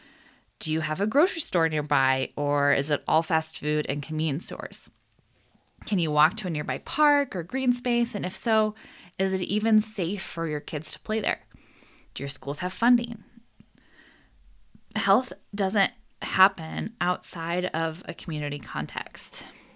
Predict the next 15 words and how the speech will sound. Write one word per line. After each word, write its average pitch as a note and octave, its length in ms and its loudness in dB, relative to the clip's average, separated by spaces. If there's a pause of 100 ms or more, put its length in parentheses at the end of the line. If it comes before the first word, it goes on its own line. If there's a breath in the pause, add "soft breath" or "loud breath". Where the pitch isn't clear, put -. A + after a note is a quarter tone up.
(800 loud breath)
So, G#3+ 420 8 (200 loud breath)
quick C#4+ 260 4
review B3+ 460 4
of A3 240 6
our F#3 280 10
Audacious F#3 420 2
Health F#3 180 -4
philosophy. G3 840 -2 (380 loud breath)
Number F#3 240 2
one, G3+ 500 6 (240 loud breath)
no F#3+ 360 2
quick B3 260 -4
fixes - 480 -6
or D3 100 -4
shortcuts. - 880 -6